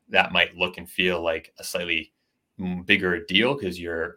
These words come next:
acquiring maybe some land or a building, or you're acquiring, you might even wanna operate out of that brand for a period of time because your brand might not be as well known in that new geography.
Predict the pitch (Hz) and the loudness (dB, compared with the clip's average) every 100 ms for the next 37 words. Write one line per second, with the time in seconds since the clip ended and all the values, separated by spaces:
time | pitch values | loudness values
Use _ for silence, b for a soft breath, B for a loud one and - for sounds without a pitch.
0 | - - 92 85 82 82 82 82 82 87 | -14 -6 0 2 0 -4 -6 -6 -8 -8
1 | 92 131 101 85 80 80 82 82 80 123 | -2 2 2 0 -4 -6 -4 -4 0 4
2 | 120 95 85 80 80 87 82 80 82 80 | 4 4 -2 -6 -10 -10 -10 -10 -10 -12
3 | - 87 85 82 82 82 80 _ - 92 | -4 -2 0 -2 -4 -8 -14 _ -8 0
4 | 98 107 104 101 98 104 92 110 - 87 | 2 4 2 0 0 0 0 0 0 -4
5 | 82 82 82 85 82 - - 90 92 87 | -2 -4 -6 -4 -6 -6 -8 -4 -4 -4
6 | 85 - 85 80 90 82 82 - 87 82 | -8 -12 -10 -8 -8 -8 -10 -8 -4 -2
7 | 80 80 - 82 87 85 87 85 82 82 | -4 -12 -14 -10 -8 -8 -6 -6 -4 -4
8 | 85 85 82 82 80 85 80 82 90 87 | -4 -4 -8 -10 -12 -6 -6 -6 -6 -6
9 | 80 80 82 82 82 85 85 82 - - | -8 -12 -12 -14 -14 -12 -12 -14 -16 -20
10 | - | -20